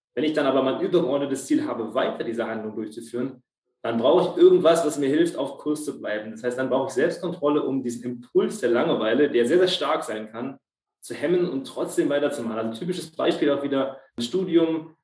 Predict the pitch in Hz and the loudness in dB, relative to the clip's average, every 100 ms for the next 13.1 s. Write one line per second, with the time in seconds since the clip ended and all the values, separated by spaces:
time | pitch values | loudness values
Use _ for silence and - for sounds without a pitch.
0 | _ 135 143 139 120 - 120 113 131 175 | _ -2 0 2 -2 -6 -18 -8 -2 -2
1 | - 147 143 156 135 139 127 127 - - | 0 0 0 0 0 2 2 2 0 -2
2 | 127 135 135 123 135 135 - 151 131 123 | -4 0 2 2 2 2 2 2 2 -2
3 | 143 143 123 123 - 135 135 135 139 135 | -4 -4 -6 -6 0 0 2 0 0 -2
4 | 120 120 123 139 190 170 165 165 147 - | -2 2 2 2 2 2 2 2 0 -4
5 | 147 180 - - 123 127 127 131 131 131 | 2 2 2 -4 -4 -4 -4 -4 -4 -2
6 | 123 131 147 113 - _ _ _ 131 123 | -4 -2 -2 -4 -10 _ _ _ -6 -2
7 | - 131 123 - - - - 127 160 170 | 2 2 2 -2 -6 -8 -4 0 0 0
8 | 156 - 151 147 135 143 - 143 156 151 | -2 0 0 2 2 2 0 -4 0 0
9 | 120 143 143 135 135 147 151 151 139 143 | 0 -2 0 0 0 0 0 -2 -2 -2
10 | 175 - 147 156 147 139 139 143 139 143 | -2 -4 0 0 0 -2 -2 -2 -2 -6
11 | 143 135 143 135 127 123 - 120 - 139 | -6 -4 -4 -4 -4 -6 -6 -10 -6 -4
12 | 135 170 127 110 - 120 120 120 120 120 | 0 2 2 0 -4 -2 -2 -2 -2 -4
13 | - | -6